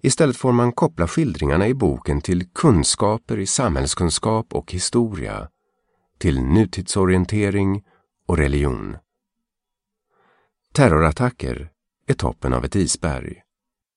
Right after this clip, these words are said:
Attackerna synliggör problem som ligger långt under ytan. Förklaringarna är aldrig enkla.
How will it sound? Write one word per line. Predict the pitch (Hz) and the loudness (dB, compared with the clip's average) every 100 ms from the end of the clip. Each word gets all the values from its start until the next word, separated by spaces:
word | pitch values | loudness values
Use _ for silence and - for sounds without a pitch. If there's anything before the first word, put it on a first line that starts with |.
| _ _ _ _ _ _ - | _ _ _ _ _ _ -4
Attackerna | 139 - 135 - 135 | -4 0 -2 2 0
synliggör | 123 - 127 92 87 98 98 | 2 2 2 2 0 0 -2
problem | - 123 85 65 64 | -2 -2 0 0 0
som | - 110 | -2 -2
ligger | 85 64 64 | -2 -2 -4
långt | 60 69 104 110 107 113 - | -4 -2 0 0 -4 -8 -12
under | - 139 113 - - | -6 -6 -4 -8 -6
ytan. | 92 - - 62 62 - _ _ _ _ _ _ _ _ _ _ _ _ _ | -6 -6 -8 -8 -8 -14 _ _ _ _ _ _ _ _ _ _ _ _ _
Förklaringarna | - 156 143 110 113 113 113 | -2 4 6 6 4 4 4
är | |
aldrig | 120 90 69 - | 2 2 0 0
enkla. | 117 58 - 104 60 | 0 -2 -6 -6 -6